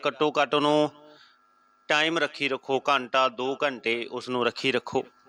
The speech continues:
ਤੇ ਉਸ ਤੋਂ ਬਾਅਦ ਉਸ ਪਾਣੀ ਨੂੰ ਤੁਸੀਂ ਪੁਣ ਲੈਣਾ ਹੈ।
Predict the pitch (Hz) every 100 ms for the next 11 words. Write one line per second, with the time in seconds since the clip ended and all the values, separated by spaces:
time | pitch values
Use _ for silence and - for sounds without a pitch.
0 | _ - - _ _ _ _ - 151 165
1 | - 196 170 156 160 165 165 165 165 160
2 | 151 143 - 127 131 147 151 151 151 139
3 | - 143 143 147 - - - - _ _
4 | _ _ _ 143 143 123 98 95 -